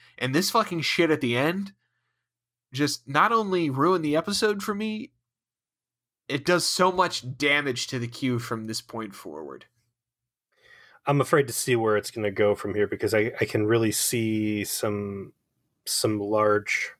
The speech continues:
Speaker 2: foreshadowing at the end. Ultimately, uh, Janeway obviously sides with, uh, Winnie the Q. She does take, you know, the easy ride home that would have cost her nothing but a, a spared life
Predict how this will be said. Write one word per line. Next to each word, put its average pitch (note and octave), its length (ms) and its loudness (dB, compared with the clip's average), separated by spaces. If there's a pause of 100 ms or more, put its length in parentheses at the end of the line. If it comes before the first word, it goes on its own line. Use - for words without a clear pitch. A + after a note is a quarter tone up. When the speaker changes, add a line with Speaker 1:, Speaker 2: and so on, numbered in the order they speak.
(880)
Speaker 2:
foreshadowing A2 840 0
at G#2 140 -6
the A2+ 140 -10
end. A2 180 -8 (360)
Ultimately, C3+ 640 4
uh, A2 260 2
Janeway G#2+ 480 2
obviously G#2 680 -2 (180)
sides G#2+ 720 2
with, G#2 300 -2
uh, G2+ 220 -2
Winnie G#2+ 220 0
the G2 120 -4
Q. G2+ 540 -6 (100)
She - 220 2
does B2 360 2
take, A#2+ 380 0
you B2 80 0
know, A2+ 220 0
the G#2+ 160 -6 (100)
easy A2+ 340 -2
ride A2 340 4
home A2+ 280 0
that G#2+ 180 0
would A2 100 0
have G#2 120 -4
cost G#2+ 360 0
her A2+ 80 -2
nothing G#2 440 0
but G#2 180 0
a, G2+ 340 0
a G2+ 40 -2
spared G#2+ 640 2
life G#2 440 0